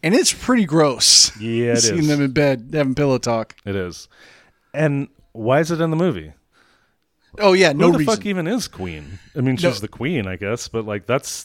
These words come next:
Speaker 2: that's as much as we get.
Speaker 1: It's only for one reason, and that's at the end, but that could have been anybody giving him that information.
Speaker 2: Exactly, yeah. So the Biker Boys gang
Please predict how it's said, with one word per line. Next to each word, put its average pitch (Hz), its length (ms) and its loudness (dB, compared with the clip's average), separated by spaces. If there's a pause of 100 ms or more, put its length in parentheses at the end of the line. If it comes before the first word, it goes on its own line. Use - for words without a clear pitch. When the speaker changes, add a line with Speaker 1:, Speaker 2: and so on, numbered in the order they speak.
Speaker 2:
that's 127 220 -2
as 143 100 -6
much 139 220 -2
as 113 100 -4
we 117 80 0
get. 113 340 0 (520)
Speaker 1:
It's 180 180 2
only 202 260 4
for 185 140 2
one 175 240 4
reason, 165 360 2
and 151 100 2
that's 156 180 0
at 143 120 -2
the 139 180 2
end, 139 120 2
but 135 120 -2
that 151 120 2
could 165 100 0
have 143 60 -2
been 147 140 0
anybody 127 520 0
giving 117 260 -2
him 113 100 -2
that 110 140 -2
information. 110 340 -8
Speaker 2:
Exactly, 98 540 -4 (160)
yeah. 90 220 -2 (1500)
So 127 420 0
the 113 220 -4
Biker 170 400 0
Boys 147 300 0
gang 110 640 -2